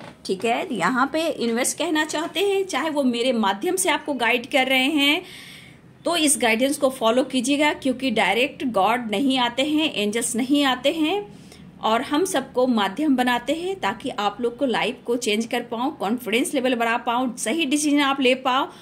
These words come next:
और लाइफ में आप कुछ करना चाहो, अपने लाइफ में कुछ ग्रो करना भी चाहो, चाहे आपकी स्पिरिचुअल ग्रोथ हो या फिर अवेयरनेस की हो, तो जो मैं गाइड करती हूँ उनको फॉलो कीजिए, क्योंकि वो चाहते हैं, ये मैं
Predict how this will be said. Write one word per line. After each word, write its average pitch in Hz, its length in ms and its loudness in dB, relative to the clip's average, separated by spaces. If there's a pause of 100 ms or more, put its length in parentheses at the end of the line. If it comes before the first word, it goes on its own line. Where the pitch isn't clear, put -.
(180)
और 359 200 2
लाइफ 247 320 0
में 311 180 -2
आप 226 300 -2 (100)
कुछ - 400 -2 (320)
करना 220 340 0
चाहो, 196 480 -6 (240)
अपने 262 280 2
लाइफ 226 280 0
में 262 180 -2
कुछ 370 260 -6 (340)
ग्रो 269 200 8
करना 226 400 0
भी 226 140 -2
चाहो, 180 260 -2
चाहे 277 260 0
आपकी 294 220 -2
स्पिरिचुअल 254 440 -4
ग्रोथ 233 420 0
हो 240 160 0
या 180 260 0
फिर 294 260 -4 (400)
अवेयरनेस 202 520 -2
की 262 140 0
हो, 311 300 0 (440)
तो 277 140 4
जो 294 160 4
मैं 254 220 2
गाइड 214 240 0
करती 240 300 -6
हूँ 403 120 -2
उनको 233 260 -2
फॉलो 208 320 0
कीजिए, 320 320 0
क्योंकि 349 360 -2
वो 302 220 2
चाहते 330 380 -2
हैं, 349 180 -4
ये 240 200 -2
मैं 254 420 0